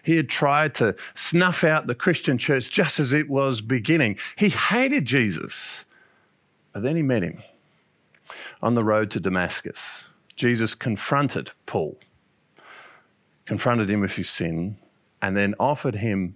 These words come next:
forgiveness. And it changed Paul completely. The man who had persecuted Christians became one.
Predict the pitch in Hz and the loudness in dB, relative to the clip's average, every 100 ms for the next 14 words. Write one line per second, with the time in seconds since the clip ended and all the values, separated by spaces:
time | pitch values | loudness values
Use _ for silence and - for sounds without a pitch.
0 | _ - 95 113 85 - - - _ _ | _ -6 -2 0 -2 -8 -10 -12 _ _
1 | _ _ _ _ _ _ - 131 123 - | _ _ _ _ _ _ -4 -2 -2 -2
2 | 127 139 107 - - 90 80 - - 101 | 0 0 0 -2 -2 -2 -2 -6 -6 -2
3 | 123 117 85 - _ _ _ _ _ - | 0 0 -4 -14 _ _ _ _ _ -10
4 | - 113 131 131 120 113 104 - 143 127 | -2 2 2 2 2 0 -2 -2 -2 -2
5 | 120 - 101 90 - 101 - 85 - - | -4 -2 -2 -2 -4 -4 -4 -6 -8 -14
6 | _ _ - - - - 202 170 107 - | _ _ -10 -8 -4 0 2 2 0 -4